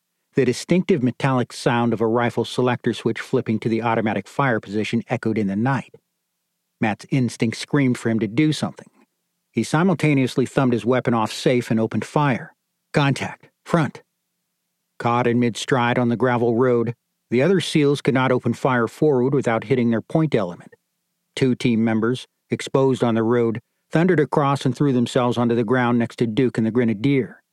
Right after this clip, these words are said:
They immediately opened fire and began sweeping their weapons to the far left and right to cover all possible enemy positions. Matt and the rear security were still lying on the beach side of the coastal road between two machine gunners covering the road in both directions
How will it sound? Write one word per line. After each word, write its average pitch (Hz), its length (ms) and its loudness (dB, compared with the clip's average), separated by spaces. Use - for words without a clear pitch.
They 131 100 4
immediately 151 460 4
opened 143 300 2
fire 143 520 0
and 107 100 -2
began 120 300 2
sweeping 127 380 0
their 117 140 2
weapons 120 400 0
to 117 80 -4
the 117 60 0
far 117 280 0
left 120 360 0
and 110 120 0
right 127 240 0
to - 80 -2
cover 117 320 0
all 123 240 2
possible 120 580 -2
enemy 104 260 -2
positions. - 720 -4
Matt 123 300 0
and 165 100 4
the 147 80 2
rear 143 200 2
security 131 580 0
were 120 100 2
still 123 280 0
lying 120 340 2
on 120 60 2
the 117 80 0
beach 120 300 0
side 113 240 0
of 113 80 0
the 113 80 -2
coastal 117 440 0
road 131 280 2
between 113 340 0
two 123 180 -2
machine 127 420 0
gunners 107 400 -2
covering 117 340 0
the 107 80 0
road 117 260 2
in 110 140 0
both 110 200 -2
directions 120 640 -2